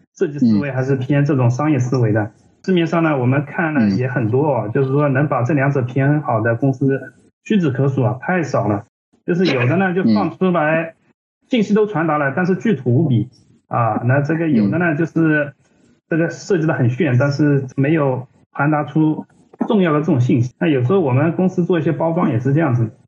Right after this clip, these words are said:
Speaker 2: 嗯。
Speaker 1: 包装的话是对美感要求是很高的，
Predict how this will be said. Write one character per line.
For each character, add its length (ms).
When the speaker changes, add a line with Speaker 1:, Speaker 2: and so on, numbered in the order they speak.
Speaker 2:
嗯。 200
Speaker 1:
包 160
装 160
的 80
话 180
是 160
对 120
美 200
感 140
要 100
求 140
是 120
很 220
高 180
的， 220